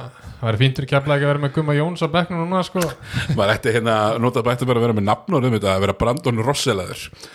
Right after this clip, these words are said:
Speaker 1: Já, algjörlega, ég meina
Speaker 2: <laughs> Ég er hræddur um að Ty Sabin getur verið Brandon Rosselaður,
Speaker 1: Já,
Speaker 2: til
Speaker 1: ég
Speaker 2: dæmis.
Speaker 1: meina, það er bara sem að lið þurfa að gera, það er alltaf, þú veist, taka þessa gæja út, er að vera svolítið, spila svolítið ha-,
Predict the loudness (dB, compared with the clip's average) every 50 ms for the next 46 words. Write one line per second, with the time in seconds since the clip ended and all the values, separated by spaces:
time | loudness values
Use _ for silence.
0 | -8 -4 -2 -2 -2 -4 -2 -2 -2 -2 -2 -2 -2 0 2 4 2 4 4 2
1 | 0 0 -2 -4 -4 -4 -2 -2 -2 -2 -2 -4 -6 -2 0 0 0 2 2 2
2 | 2 2 2 2 2 2 2 2 2 2 0 0 -4 0 0 2 2 4 2 2
3 | 4 2 0 2 2 2 2 2 4 4 2 2 2 2 0 0 2 0 0 -2
4 | -2 -6 -4 -2 -2 0 0 -2 0 -2 -2 -2 -2 -2 -2 -2 0 -2 -2 -2
5 | -2 -4 -2 -2 -2 -4 -4 -2 -4 -2 -2 0 0 0 0 -2 -2 -2 -4 -4
6 | -4 -6 -8 -14 _ _ _ _ _ _ _ _ _ _ _ -6 -6 -6 0 2
7 | 2 4 4 4 2 2 2 2 2 2 4 4 2 2 0 -2 -2 -4 -2 -2
8 | -2 -2 -4 -6 -12 -20 _ _ _ _ _ _ _ _ _ -4 -2 -2 0 0
9 | -2 0 0 0 -2 -2 -6 -14 -20 _ _ _ _ _ _ _ _ _ -20 _
10 | -20 -8 0 2 2 2 4 4 4 4 4 2